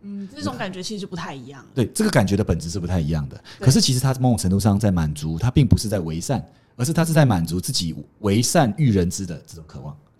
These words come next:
Speaker 1: 对。
Speaker 2: 对，那这个也是，我觉得是一种深层被赢得社会的接纳跟许可的需求。
Speaker 1: 嗯。
Speaker 2: 那我再举例，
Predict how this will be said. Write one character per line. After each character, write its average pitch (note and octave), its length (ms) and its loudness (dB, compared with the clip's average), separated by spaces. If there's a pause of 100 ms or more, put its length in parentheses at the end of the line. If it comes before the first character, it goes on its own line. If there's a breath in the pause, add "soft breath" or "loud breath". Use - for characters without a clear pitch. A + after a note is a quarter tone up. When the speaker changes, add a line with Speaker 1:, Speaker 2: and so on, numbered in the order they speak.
Speaker 1:
对。 E3 280 -10 (220)
Speaker 2:
对， F#3 220 2
那 A2+ 120 2
这 A#2 100 2
个 G2 60 2
也 F2 60 0
是， G2+ 280 -2
我 F2 100 -8
觉 F#2+ 140 -4
得 F#2+ 80 -2
是 G#2+ 140 -4
一 - 20 -2
种 F#2+ 80 -4
深 A#2+ 260 2
层 D#2+ 300 -4
被 C#3 100 4 (140)
赢 B2 140 2
得 B2+ 100 6
社 C3 160 6
会 B2 60 6
的 A2 80 2
接 A2 140 0
纳 G#2+ 120 0
跟 G#2 100 -2
许 F#2 200 -6
可 F2+ 120 -6
的 D2 80 -8
需 F2+ 160 -12
求。 E2+ 160 -12 (400)
Speaker 1:
嗯。 F3+ 120 -14 (100)
Speaker 2:
那 F3+ 140 2
我 - 160 2
再 E3 120 4
举 G2+ 200 -2
例， F#2 240 -4